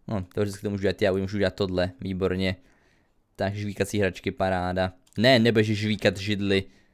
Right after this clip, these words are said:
Chci se vypadat, že z toho, že z toho tak neskutečně natěšený, ale nic takového se konat prostě nebude. Ať si myslíš, co chceš, ale musím se dát jako Vopršálka, protože se momentálně chystá vařit a to je vždycky velice nebezpečné.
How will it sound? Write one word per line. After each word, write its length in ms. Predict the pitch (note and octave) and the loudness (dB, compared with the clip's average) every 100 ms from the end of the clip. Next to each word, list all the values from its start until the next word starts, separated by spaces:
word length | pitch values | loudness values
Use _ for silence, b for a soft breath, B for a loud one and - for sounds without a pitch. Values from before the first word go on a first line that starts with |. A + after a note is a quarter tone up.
| b b _ | b b _
Chci 80 | - | -14
se 140 | A2 A2+ | -6 -4
vypadat, 240 | G2 G2+ | 0 -2
že 140 | G#2+ | -2
z 80 | G2+ | -4
toho, 160 | A2+ G#2+ | -2 -2
že 140 | A2+ | -4
z 80 | G#2+ | -2
toho 120 | A2+ | 0
tak 120 | A2+ | 0
neskutečně 320 | A#2 A2+ A#2+ B2 | 0 -2 0 0
natěšený, 520 | B2 A2+ - A2 G2+ | 0 0 0 2 2
ale 120 | A2 | 0
nic 100 | A2 | 0
takového 220 | A#2 A2+ | 0 0
se 100 | A2 | 0
konat 220 | A2 G#2+ | 0 0
prostě 380 | - A2 - A2+ | 0 -2 2 2
nebude. 600 | A2 A2 G#2 F#2 F2 F2 b b b b b b b b _ - | 4 2 2 2 2 0 b b b b b b b b _ -6
Ať 140 | G2+ | -4
si 80 | - | -4
myslíš, 200 | G2+ G2 | -6 -4
co 120 | - | -6
chceš, 240 | G2+ F#2+ G#2 | -4 -4 -2
ale 140 | A2 | 0
musím 200 | A2+ A#2 | -2 -2
se 100 | A2+ | 0
dát 100 | A2+ | 0
jako 160 | G#2+ A#2 | 0 0
Vopršálka, 560 | G#2 G#2 G2+ G#2 G#2 | 0 0 2 2 2
protože 320 | G2 G#2 G#2 G#2 | 0 -2 -4 -2
se 140 | A2+ | 0
momentálně 360 | G#2 G2+ G#2+ G#2+ | 0 0 0 0
chystá 280 | G#2+ G#2+ | -2 0
vařit 220 | G2 G2+ F#2+ | 0 -2 -4
a 60 | |
to 100 | F#2+ | -2
je 40 | G2+ | -2
vždycky 300 | G#2 - G2+ | -2 -2 0
velice 260 | G2 A2 | 2 0
nebezpečné. 840 | G2+ F#2+ - G2+ - G2+ G2 A#2+ | 0 0 0 -2 -2 0 2 2